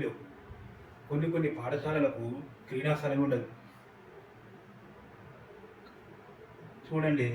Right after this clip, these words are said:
మిత్రులారా, ఇప్పుడు, ఇప్పుడున్న యువత, అప్పుడున్న యువత చాలా తేడా. ఇప్పుడు ఉన్న యువత కొన్ని కొద్దిపాటి కష్టాలకే సూసైడ్ దాకా పోవడం జరుగుతుంది. మనోధైర్యం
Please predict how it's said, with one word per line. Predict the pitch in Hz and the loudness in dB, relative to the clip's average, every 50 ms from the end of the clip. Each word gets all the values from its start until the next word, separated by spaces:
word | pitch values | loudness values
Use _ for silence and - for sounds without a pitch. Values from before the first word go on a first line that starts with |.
| 123 123 120 123 127 | 0 -2 -2 -2 -2
మిత్రులారా, | 123 123 139 139 131 123 120 113 110 107 110 - - - - - - - - - - - - - - - - - - - - - - - - - - - - - - - - - - 156 | -2 -2 0 2 2 4 2 2 0 -4 -6 -10 -14 -16 -18 -18 -18 -18 -18 -18 -18 -18 -20 -20 -20 -20 -20 -20 -20 -20 -20 -20 -20 -20 -20 -20 -20 -20 -18 -18 -18 -18 -16 -10 -8 -8
ఇప్పుడు, | 151 - - 175 165 165 160 156 151 147 143 143 143 - - - - - - - - - - - - - - - | -6 -4 0 2 4 4 6 6 6 6 6 4 2 -2 -8 -14 -18 -18 -18 -20 -20 -20 -20 -20 -20 -18 -16 -14
ఇప్పుడున్న | 117 - 151 160 165 165 165 156 147 139 | -6 -2 0 0 2 4 4 6 6 6
యువత, | 143 147 147 - 143 127 123 120 120 - - - - - - - - | 6 6 4 4 4 2 2 2 -2 -6 -10 -14 -16 -18 -18 -12 -10
అప్పుడున్న | - - 147 135 139 143 139 | -6 -2 0 2 4 4 4
యువత | 135 131 127 127 | 4 2 0 -2
చాలా | 123 123 120 120 117 | -2 -2 0 0 0
తేడా. | 113 113 - - - - - - - - - 127 | 0 -2 -4 -8 -14 -16 -18 -18 -16 -8 -6 -4
ఇప్పుడు | 131 - 143 139 139 143 139 | -2 2 4 6 6 6 6
ఉన్న | 143 147 160 156 | 6 6 6 8
యువత | 147 147 156 156 - - - - - | 8 8 8 8 6 2 2 0 0
కొన్ని | 156 165 180 185 190 190 180 - | -2 0 0 0 -2 -2 -2 -2
కొద్దిపాటి | 170 156 156 180 180 175 175 170 165 165 160 151 | -2 2 4 4 4 4 4 2 2 2 2 2
కష్టాలకే | - - 156 160 156 156 151 156 135 127 127 - - - - - - - - - - - - - - - - - - - - - - - - - - - - - - - - - - - - - - - - - - - | 2 4 4 4 4 4 2 2 0 0 0 -2 -4 -8 -12 -18 -20 -20 -20 -20 -20 -20 -20 -20 -20 -20 -20 -20 -20 -20 -20 -20 -20 -20 -20 -20 -20 -20 -20 -20 -20 -20 -18 -18 -18 -18 -18 -18 -18 -18 -18 -18 -8 -4
సూసైడ్ | 160 165 170 165 170 165 160 147 | 0 2 4 6 8 8 8 8
దాకా | 143 143 143 151 151 143 135 127 127 - | 8 6 6 6 6 6 6 4 2 0
పోవడం | 139 131 131 131 | -2 0 0 0
జరుగుతుంది. | 127 127 123 127 123 120 113 117 117 | 0 0 0 0 0 0 0 -2 -2
మనోధైర్యం | 120 135 143 147 151 147 143 135 139 143 147 | 0 2 4 4 6 4 4 2 2 2 0